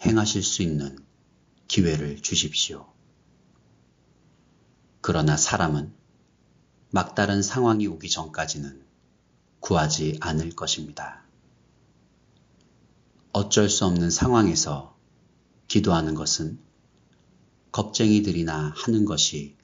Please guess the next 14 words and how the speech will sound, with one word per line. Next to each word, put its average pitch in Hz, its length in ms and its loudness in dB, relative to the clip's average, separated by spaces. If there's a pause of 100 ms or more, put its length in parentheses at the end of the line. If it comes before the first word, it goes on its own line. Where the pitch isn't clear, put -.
(120)
아닙니다. 76 680 -6 (1500)
오히려 90 400 4
기도는 76 540 0 (920)
실체 - 560 2
되시는 80 600 -4
주님을 78 540 -2 (760)
접할 - 380 -4
수 - 180 -2
있는 76 400 -6 (720)
유일한 90 600 2 (240)
길인 80 360 -2
것입니다. 73 640 -2 (1800)
하나님 104 440 2
앞에 76 520 -8